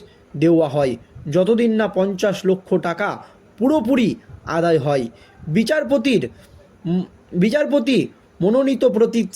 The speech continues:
সিং আবারও বলেন, নির্দেশ না মানা ও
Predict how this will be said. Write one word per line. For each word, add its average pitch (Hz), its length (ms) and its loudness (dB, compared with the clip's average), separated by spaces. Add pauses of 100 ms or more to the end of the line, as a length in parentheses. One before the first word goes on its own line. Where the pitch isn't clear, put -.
(100)
সিং 254 180 2 (540)
আবারও 220 280 2
বলেন, 175 300 2 (420)
নির্দেশ 202 380 4 (120)
না 165 240 -2
মানা 196 300 0 (340)
ও 175 80 2